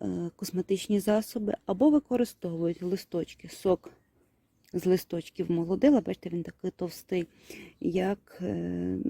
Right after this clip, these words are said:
для якихось масочок. Крім того, чому молодило? Тому що рослина не буває старою, ось так, як вона гарно виглядає, до тої пори, поки вона не зацвіте.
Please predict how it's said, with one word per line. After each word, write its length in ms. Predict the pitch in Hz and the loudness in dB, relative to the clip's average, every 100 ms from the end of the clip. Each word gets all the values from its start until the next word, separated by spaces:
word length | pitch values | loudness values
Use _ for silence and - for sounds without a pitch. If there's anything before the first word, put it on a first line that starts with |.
| 50 52 - | 2 0 -2
для 140 | 202 247 | 2 4
якихось 580 | 262 - 214 208 196 - | 4 2 -4 -2 -2 2
масочок. 640 | 170 147 - - - - _ _ - - - - - | 2 2 -2 -12 -12 -18 _ _ -20 -20 -20 -20 0
Крім 240 | 247 339 | 8 8
того, 460 | 339 - 185 170 - - | 8 2 0 0 -6 -10
чому 260 | - 226 214 | -4 0 2
молодило? 480 | 190 170 175 180 175 | 2 0 -2 -2 -4
Тому 220 | 202 214 | -2 -2
що 180 | - 208 | -2 -6
рослина 340 | 202 254 262 | -2 4 4
не 160 | 226 208 | 4 2
буває 440 | 196 190 208 202 | 0 2 0 0
старою, 560 | - - 220 202 170 - | -4 -6 -2 0 0 0
ось 220 | 180 - - | -2 -4 -10
так, 160 | 180 - | -10 -10
як 80 | _ | _
вона 200 | 175 170 | 2 4
гарно 440 | 165 170 160 - 165 | 2 0 -2 0 -2
виглядає, 600 | 170 165 190 196 285 277 - - - | -2 -2 0 4 6 4 -2 -20 -6
до 120 | - | -2
тої 240 | 208 196 185 | 0 2 0
пори, 320 | - 208 285 | -2 2 2
поки 320 | - 214 - | 0 -8 -6
вона 260 | 185 196 208 | -4 0 2
не 280 | 196 202 208 | 2 2 0
зацвіте. 600 | 208 - - 196 - | -4 -6 -8 -8 -6